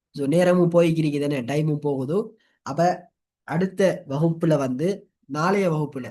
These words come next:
நாளைய வகுப்புல நான் மிச்ச கேள்விகளையும் பார்ப்பேன். டியூட்டை வச்சு தான் மிச்ச கேள்விகளை பார்ப்பேன். நாளைக்கு வந்து யூனிட் ஒன்ல ஃபுல்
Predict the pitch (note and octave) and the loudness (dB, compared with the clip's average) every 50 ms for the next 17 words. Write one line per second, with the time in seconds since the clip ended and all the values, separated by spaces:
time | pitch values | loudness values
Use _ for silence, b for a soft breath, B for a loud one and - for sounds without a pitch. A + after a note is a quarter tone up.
0 | - _ _ _ _ C#3+ D3 D#3+ E3 E3+ E3+ E3 D#3 D3 C#3+ C3 B2+ E3 F#3 F#3 | -16 _ _ _ _ -12 -6 -2 0 2 2 2 2 2 -2 -2 -2 -4 -2 -2
1 | F3+ F3+ F#3+ - - - _ _ _ _ _ _ _ _ _ _ - D#3+ D#3+ D#3 | -2 -2 -4 -6 -10 -18 _ _ _ _ _ _ _ _ _ _ -6 -6 -4 -2
2 | F3+ F3+ E3+ F#3 F3+ F3 F3 F3 F3 F#3 G3 F#3+ F#3+ F#3 E3 - C3+ C3 - _ | -2 -2 0 0 2 2 2 2 2 2 2 2 2 0 0 0 -4 -10 -14 _
3 | _ - _ _ _ - - _ D3 D#3 E3 E3+ E3 E3 D#3+ D3+ D3+ D3 D#3 D#3 | _ -20 _ _ _ -20 -20 _ -4 0 0 0 2 0 -2 -2 -2 -4 -6 -6
4 | D#3 F3+ G3 F#3+ E3+ E3 E3+ E3 E3 E3 D#3+ D#3+ D#3+ D3+ D3+ - D3 C#3 C3 - | -4 -4 -4 -2 -4 -2 -4 -2 -2 0 -2 0 -2 -4 -4 -4 -4 -6 -6 -4
5 | D3 F3 F#3 E3+ - _ _ - C#3 D3+ E3+ F3 F3 E3 D#3+ E3 D#3 D#3 D#3+ F3+ | -4 -6 -6 -6 -12 _ _ -8 -4 -2 0 0 0 0 0 0 -2 -2 -2 -2
6 | F3 E3 D#3+ F3 F#3 F3 D#3 C#3+ C#3+ D3 D#3+ F3+ F3 D#3+ D3+ E3 F3 - - - | 0 0 0 0 0 -2 -2 -6 -6 -4 -2 -2 -2 -2 -2 -2 -2 -4 -6 -12
7 | _ _ _ _ _ _ _ _ _ _ _ _ - F3 F#3 G3+ G#3+ | _ _ _ _ _ _ _ _ _ _ _ _ -2 0 2 2 2